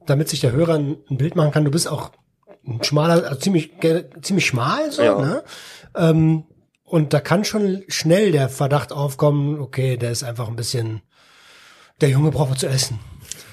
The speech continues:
Speaker 2: Ja,
Speaker 1: Ne?
Speaker 2: du weißt nicht, wie oft ich diesen Satz in meinem Leben gehört habe.
Speaker 1: <laughs>
Speaker 2: Ähm.
Speaker 1: Wenn, äh, äh, du als mittlerweile langjähriger Gastronom, Derek, ähm, das hörst,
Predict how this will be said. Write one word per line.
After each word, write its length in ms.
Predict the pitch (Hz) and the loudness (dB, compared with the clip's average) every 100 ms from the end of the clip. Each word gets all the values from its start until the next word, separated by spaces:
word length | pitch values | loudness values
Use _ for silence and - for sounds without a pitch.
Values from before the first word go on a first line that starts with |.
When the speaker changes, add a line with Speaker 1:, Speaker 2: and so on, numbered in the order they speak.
| - | 0
Speaker 2:
Ja, 180 | 170 180 | 2 2
Speaker 1:
Ne? 160 | 127 160 - | -4 -6 -2
Speaker 2:
du 100 | 123 | 2
weißt 200 | 131 135 | 2 2
nicht, 160 | 127 | -4
wie 100 | 127 | -4
oft 160 | 120 123 | -4 -4
ich 140 | 117 | -6
diesen 480 | - 120 120 110 107 - | -6 -6 -6 -8 -12 -6
Satz 400 | - 117 120 - | -2 2 4 4
in 120 | 123 | 4
meinem 220 | 123 120 | 4 2
Leben 320 | 127 113 127 120 | 2 2 4 2
gehört 400 | 110 120 123 127 | 2 4 4 2
habe. 260 | 110 170 - | 2 0 -4
Speaker 1:
<laughs> 60 | - - - - - - - 117 | -12 -16 -16 -20 -20 -20 -8 2
Speaker 2:
Ähm. 440 | 127 120 117 110 - _ _ _ _ _ _ - | 4 4 0 -8 -16 _ _ _ _ _ _ -16
Speaker 1:
Wenn, 380 | 151 165 165 160 | -2 0 2 -2
äh, 320 | - 151 - | -6 -8 -4
äh, 120 | 160 | -4
du 320 | 131 - 214 240 | -2 0 0 0
als 540 | 165 175 170 - - - | 0 0 -2 -8 -12 -12
mittlerweile 880 | 127 143 160 170 147 147 151 147 147 - | -4 -2 2 2 2 2 2 2 0 -4
langjähriger 760 | 147 135 135 170 160 156 151 | -4 -2 2 4 4 2 2
Gastronom, 680 | 139 135 - 139 127 127 127 | 2 -2 -2 -2 -2 -2 -4
Derek, 420 | 123 113 113 - _ - - - _ _ | -4 -4 -8 -10 _ -20 -20 -20 _ _
ähm, 240 | 147 131 131 | -2 0 2
das 240 | 151 151 | 2 4
hörst, 480 | 151 151 113 - - | 4 4 2 -4 -8